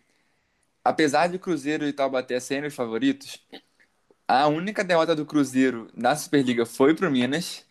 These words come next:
e o Campinas venceu o Taubaté na final do Campeonato Paulista. Então, assim, a gente já viu nessa temporada que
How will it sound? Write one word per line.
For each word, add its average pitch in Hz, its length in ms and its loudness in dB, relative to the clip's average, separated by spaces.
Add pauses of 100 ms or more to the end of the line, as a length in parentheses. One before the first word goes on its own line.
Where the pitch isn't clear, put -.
(340)
e 151 140 4
o 185 60 4
Campinas 175 680 0
venceu 156 520 2
o 156 40 4
Taubaté 151 540 2
na 151 100 0
final 147 320 0
do 156 160 0
Campeonato 156 400 -2
Paulista. 233 460 2
Então, 123 180 -2
assim, 151 320 -2 (760)
a - 80 -2
gente 147 280 -2
já 170 140 4
viu 180 260 2
nessa 165 400 0
temporada 190 640 2
que 180 720 -2